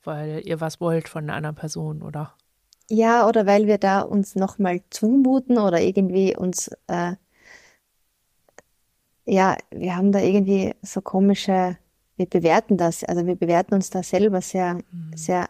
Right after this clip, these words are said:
Speaker 2: also wir werten uns da sehr
Speaker 1: Mhm.
Speaker 2: ab eigentlich, merken wir. Ähm,
Speaker 1: Mhm.
Speaker 2: wir, wir können uns selbst nicht leiden dann, also wir, äh,
Speaker 1: Mhm.
Speaker 2: weder davor noch danach, das wird irgendwie nicht besser, also es wird nicht stimmiger. Ähm,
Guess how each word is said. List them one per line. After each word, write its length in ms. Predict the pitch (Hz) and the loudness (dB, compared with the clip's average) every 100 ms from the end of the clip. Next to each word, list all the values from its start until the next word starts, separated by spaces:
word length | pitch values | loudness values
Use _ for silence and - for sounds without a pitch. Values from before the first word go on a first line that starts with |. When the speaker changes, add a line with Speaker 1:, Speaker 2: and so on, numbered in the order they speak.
| - | -2
Speaker 2:
also 200 | 185 185 | -2 2
wir 120 | 175 | 2
werten 260 | 180 220 | 2 4
uns 120 | 214 202 | 0 0
da 100 | 180 | 0
sehr 200 | 202 175 | 2 2
Speaker 1:
Mhm. 40 | |
Speaker 2:
ab 120 | 160 160 | 0 -2
eigentlich, 460 | 113 165 165 170 | -2 0 -2 -6
merken 380 | - 160 - 175 | -6 -6 -6 -6
wir. 200 | 175 175 - _ _ _ _ _ _ _ _ _ _ _ _ - | -4 -4 -8 _ _ _ _ _ _ _ _ _ _ _ _ -4
Ähm, 360 | 190 185 180 - | -2 0 -4 -6
Speaker 1:
Mhm. 360 | 185 185 180 - _ _ _ _ | -10 -10 -16 -16 _ _ _ _
Speaker 2:
wir, 380 | 180 202 196 180 | 0 2 2 2
wir 100 | 214 | 0
können 260 | - 247 269 | 2 2 4
uns 140 | 240 | 4
selbst 300 | 233 247 - | 2 0 0
nicht 160 | 202 - | -4 0
leiden 380 | 180 180 180 180 - _ | 2 2 0 -6 -8 _
dann, 280 | 185 165 - | -2 -2 -4
also 300 | 185 202 196 | -2 0 2
wir, 280 | 208 196 - _ - | 2 2 -4 _ -20
äh, 340 | - - - | -18 -16 -16
Speaker 1:
Mhm. 400 | 247 202 208 196 | -16 -16 -12 0
Speaker 2:
weder 220 | 214 233 | 2 4
davor 380 | 214 202 202 226 | 2 -2 0 2
noch 140 | 233 - | 0 -2
danach, 420 | 190 185 214 226 | -2 0 0 -2
das 220 | 202 - | -6 0
wird 120 | 214 | 0
irgendwie 320 | 202 226 220 226 | 2 2 4 4
nicht 200 | 226 - | 2 2
besser, 320 | 196 - 156 | 0 0 -2
also 160 | 170 | -2
es 120 | 190 202 | -2 0
wird 180 | 240 | 2
nicht 240 | 233 240 - | 2 0 0
stimmiger. 540 | - 247 226 190 202 - - - - - _ _ | 0 2 2 2 0 -4 -20 -20 -20 -20 _ _
Ähm, 400 | 208 202 202 196 | -2 2 2 0